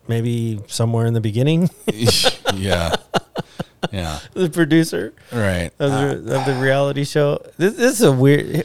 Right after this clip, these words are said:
Speaker 1: okay, so
Speaker 2: Ye-
Speaker 1: if you don't know what Tiger
Speaker 2: Yeah,
Speaker 1: King
Speaker 2: let's set
Speaker 1: is,
Speaker 2: this up a
Speaker 1: Tiger
Speaker 2: little
Speaker 1: King,
Speaker 2: bit.
Speaker 1: Tiger King is about this guy named Joe Exotic. Um, and I forget his real last name,
Speaker 2: Well,
Speaker 1: and
Speaker 2: he
Speaker 1: it was
Speaker 2: eventually has, like, four
Speaker 1: Well, yeah, and
Speaker 2: last
Speaker 1: it's,
Speaker 2: names.
Speaker 1: it's,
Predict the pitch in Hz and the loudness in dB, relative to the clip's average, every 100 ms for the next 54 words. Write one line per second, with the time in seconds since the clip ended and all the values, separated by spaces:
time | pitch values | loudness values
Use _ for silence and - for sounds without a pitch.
0 | 165 175 127 110 - 139 175 196 240 277 | 2 2 2 0 2 4 6 4 4 4
1 | 165 160 147 113 - 139 135 123 95 131 | 6 6 6 4 4 6 6 4 4 4
2 | 117 104 107 104 - 175 233 220 156 165 | 4 2 2 2 4 4 4 2 4 4
3 | 147 143 - 135 - 180 202 180 156 143 | 6 4 -2 -6 2 2 2 0 2 2
4 | 127 117 104 127 - 151 - 117 110 110 | 2 2 4 4 4 -2 0 0 2 0
5 | 107 107 107 104 107 117 123 131 131 113 | 0 0 -2 -2 2 4 6 4 2 -4
6 | 104 101 101 101 - - - - - - | -2 0 0 -2 -6 -14 -20 -20 -20 -20
7 | - _ 123 110 110 107 98 104 _ _ | -20 _ -2 2 2 0 -4 -10 _ _
8 | _ _ - 117 110 120 120 170 143 139 | _ _ -2 -2 0 -4 2 2 6 4
9 | 123 117 120 117 113 - 113 110 123 113 | 4 4 6 6 4 0 -2 4 4 6
10 | 120 117 117 127 123 113 101 92 - - | 4 4 4 4 4 4 2 -2 -4 2
11 | 165 143 120 151 147 135 123 120 117 90 | 6 8 8 8 8 6 6 4 2 2
12 | 87 85 120 - | 0 2 0 0